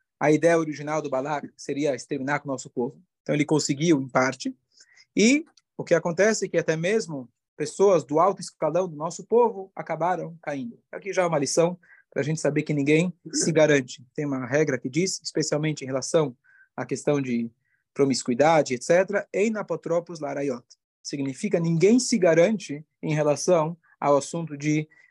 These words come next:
é, sensualidade, pra dizer numa linguagem, é, fina. Então, alguém, por exemplo, vai dizer: se tem uma festa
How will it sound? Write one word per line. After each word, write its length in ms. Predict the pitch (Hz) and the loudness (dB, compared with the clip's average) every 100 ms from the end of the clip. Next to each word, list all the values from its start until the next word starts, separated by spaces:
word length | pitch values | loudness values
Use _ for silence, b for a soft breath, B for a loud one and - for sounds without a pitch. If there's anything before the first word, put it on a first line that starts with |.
| b | b
é, 380 | 123 120 120 127 | 0 0 -2 -2
sensualidade, 840 | - 170 160 156 143 139 139 135 | 0 0 2 0 2 2 2 0
pra 120 | - | -6
dizer 140 | 135 135 | -8 -6
numa 180 | 131 | -6
linguagem, 560 | 131 131 139 123 123 113 _ _ _ - | -4 -2 -2 -2 -4 -8 _ _ _ -2
é, 420 | 120 113 113 - _ _ _ _ _ - | 0 0 -2 -8 _ _ _ _ _ 0
fina. 300 | 151 123 113 | 0 0 -4
Então, 160 | - 139 | 0 0
alguém, 240 | 135 185 | 2 2
por 140 | 175 | 2
exemplo, 240 | 156 175 160 | 2 2 2
vai 100 | 156 | 0
dizer: 320 | 143 131 135 | 0 0 0
se 120 | - | 0
tem 160 | 120 156 | -4 -4
uma 120 | 151 | -4
festa 540 | - 170 170 - 127 | -2 0 -2 -4 -12